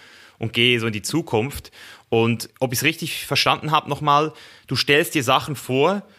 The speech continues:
und guckst dir dann an, welches Gefühl daraus entsteht. Also du fühlst dann in dieses Gefühl hinein und wenn dieses Gefühl sich gut anfühlt und richtig anfühlt,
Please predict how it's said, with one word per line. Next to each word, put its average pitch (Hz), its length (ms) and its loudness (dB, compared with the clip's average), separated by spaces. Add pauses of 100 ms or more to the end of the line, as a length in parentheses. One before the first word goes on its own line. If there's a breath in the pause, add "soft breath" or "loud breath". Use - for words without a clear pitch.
(240 soft breath)
und 135 340 2
guckst - 320 -2
dir 151 180 6
dann 131 200 2
an, 139 420 0
welches 135 440 -2
Gefühl 143 320 0
daraus 107 360 2
entsteht. 87 600 -6
Also 113 280 -2
du 113 140 -8
fühlst 160 360 -2
dann 131 100 2
in 143 120 -2
dieses 127 240 -6
Gefühl 139 320 -2
hinein 123 380 2
und 123 100 -4
wenn 123 120 0
dieses 120 240 -6
Gefühl 147 300 -2
sich 123 200 -6
gut 202 280 -2
anfühlt 127 500 0
und 113 80 -4
richtig 139 440 0
anfühlt, 131 520 0